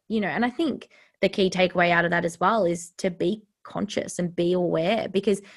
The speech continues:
you know, how many times have you been, like, out at a bar or out shopping and you're just like, "Oh yeah, I'll just buy that." And you get home and you're like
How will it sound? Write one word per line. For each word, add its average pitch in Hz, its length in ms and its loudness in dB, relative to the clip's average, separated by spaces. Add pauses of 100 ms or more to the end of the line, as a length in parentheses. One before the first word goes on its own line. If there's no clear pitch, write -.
(340)
you 247 140 -2
know, 202 380 4
how 220 160 2
many 277 180 2
times 196 680 2
have 202 140 2
you 190 80 0
been, 175 220 4
like, 170 180 0 (100)
out 226 160 0
at 220 80 -2
a - 20 -2
bar 190 460 2
or 175 300 -2
out 214 200 2
shopping 202 480 0
and 190 140 2
you're 180 60 -2
just 196 180 -2
like, 196 240 0
"Oh 285 120 8
yeah, 208 300 6
I'll 196 60 4
just 196 200 -4
buy 185 200 4
that." 190 120 8
And 226 80 0
you 240 60 0
get - 180 -2
home 262 240 0
and 254 120 0
you're 254 100 -4
like - 320 -18